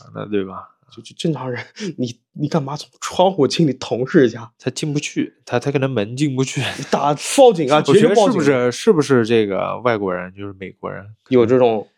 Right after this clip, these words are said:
Speaker 1: 有这种
Speaker 2: 奇怪的
Speaker 1: 习惯？
Speaker 2: 行为，行，行为模式。
Speaker 1: 啊，那不知道。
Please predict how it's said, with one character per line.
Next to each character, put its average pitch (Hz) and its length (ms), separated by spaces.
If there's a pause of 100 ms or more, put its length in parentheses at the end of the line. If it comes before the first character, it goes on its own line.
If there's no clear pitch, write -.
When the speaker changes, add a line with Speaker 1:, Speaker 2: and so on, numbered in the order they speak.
(180)
Speaker 1:
有 107 120
这 98 40
种 113 320 (160)
Speaker 2:
奇 - 300
怪 170 240
的 120 120
Speaker 1:
习 107 80
惯？ 143 400
Speaker 2:
行 - 440
为， 131 120
行， 127 220
行 143 160
为 151 80
模 123 240
式。 - 160
Speaker 1:
啊， 90 240
那 107 160
不 - 180
知 101 140
道。 107 260